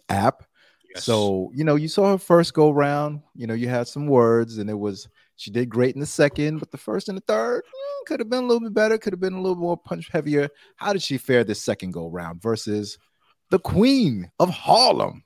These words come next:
Speaker 1: Miss Hustle, who's at the apex, like you said, right now?
Speaker 2: Uh, I gotta give her a lot of props because her second round against Hustle was even better than her second round against Flames. She was in a very high pressure situation battling Miss Hustle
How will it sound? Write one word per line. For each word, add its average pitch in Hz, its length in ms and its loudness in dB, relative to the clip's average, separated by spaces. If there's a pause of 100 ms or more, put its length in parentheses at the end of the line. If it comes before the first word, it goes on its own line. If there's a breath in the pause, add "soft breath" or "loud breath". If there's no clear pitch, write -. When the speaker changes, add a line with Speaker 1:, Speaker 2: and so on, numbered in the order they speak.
Speaker 1:
Miss 139 280 0
Hustle, - 460 -4 (140)
who's 160 160 -6
at 160 120 -6
the - 180 -6
apex, 185 580 -2
like 87 220 -12
you 87 80 -16
said, 82 260 -12
right 67 260 -16
now? - 140 -20 (1300 soft breath)
Speaker 2:
Uh, 123 380 6
I 123 120 0
gotta 139 160 4
give 135 160 0
her 135 140 0
a 131 60 0
lot 131 180 4
of 123 100 -8
props 131 380 -2
because 113 480 -8
her 120 100 -10
second 123 320 -4
round 120 200 0
against 107 260 -6
Hustle 120 320 -6
was 107 120 -10
even 104 200 -8
better 107 180 -4
than 104 140 -8
her 101 100 -12
second 107 300 -12
round 104 160 -8
against 90 260 -10
Flames. 123 520 -4 (360 soft breath)
She - 160 -12
was 107 180 -8
in 107 120 -6
a 98 60 -6
very 107 260 -2
high 107 280 -2
pressure 113 360 -12
situation 110 680 -6
battling 104 540 -6 (560)
Miss 120 220 -4
Hustle 110 540 -6